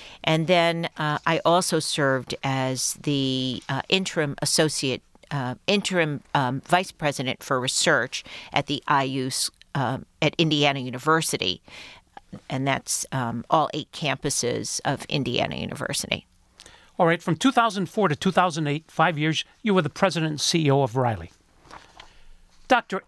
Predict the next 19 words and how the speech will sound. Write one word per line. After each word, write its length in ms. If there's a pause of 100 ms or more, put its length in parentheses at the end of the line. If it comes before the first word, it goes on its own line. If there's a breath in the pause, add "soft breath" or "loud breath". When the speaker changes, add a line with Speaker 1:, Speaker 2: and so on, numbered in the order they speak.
Speaker 2:
every 320
time 340
I've 160
gone 280
into 260
a 60
children's 480
hospital, 500
anywhere 320
in 80
America, 540 (920 loud breath)
th-, 160
there's 360 (340)
an, 160 (240)
a 120 (500 soft breath)
love 560
permeates. 840 (1400)
Love 360
permeates. 720